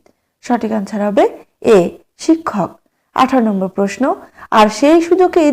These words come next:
দেখতে পাচ্ছে তপন, এখানে সেই সুযোগের কথা বলা হয়েছে, তা হলো মামার বাড়িতে থাকার সুযোগ, গল্প লেখার সুযোগ, ছুটি কাটানোর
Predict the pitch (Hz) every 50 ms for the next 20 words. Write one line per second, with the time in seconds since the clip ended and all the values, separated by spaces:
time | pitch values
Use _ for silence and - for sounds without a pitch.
0 | 240 240 233 226 - - 262 269 269 269 269 - - 294 285 247 214 - - 202
1 | 196 196 214 - - _ _ _ _ - 269 294 294 - 349 339 285 254 294 277
2 | - 254 240 233 - 226 202 - - - 262 247 240 247 247 226 240 254 262 247
3 | 233 214 208 214 220 220 240 233 233 233 - 269 269 262 269 - _ _ _ _
4 | - 330 339 330 330 247 190 185 226 494 - - - _ _ _ _ _ _ -
5 | 269 269 269 294 311 320 330 311 330 330 - 330 320 - 240 214 - 220 220 208
6 | - - 214 - 208 254 339 - - - - _ _ _ _ - - 220 220 208
7 | 208 202 - 269 269 262 254 - 277 269 269 - 277 240 254 277 311 330 - -
8 | - _ _ _ _ _ _ _ _ - - 330 339 339 392 370 302 226 202 220
9 | 214 196 202 202 202